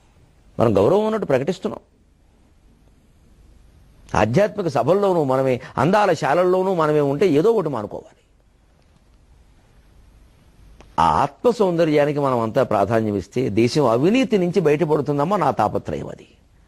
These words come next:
అలాగే ఆంధ్ర భాషకు ప్రాధాన్యం ఇస్తే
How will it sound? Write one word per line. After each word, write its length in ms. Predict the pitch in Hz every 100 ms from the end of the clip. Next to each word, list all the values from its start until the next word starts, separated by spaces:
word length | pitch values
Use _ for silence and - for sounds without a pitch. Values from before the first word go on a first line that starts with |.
| - _ _ _ _ _ - - -
అలాగే 260 | 151 214
ఆంధ్ర 360 | 208 147 165 185
భాషకు 360 | 180 185 196 175
ప్రాధాన్యం 480 | 147 131 127 120
ఇస్తే 340 | 107 - 139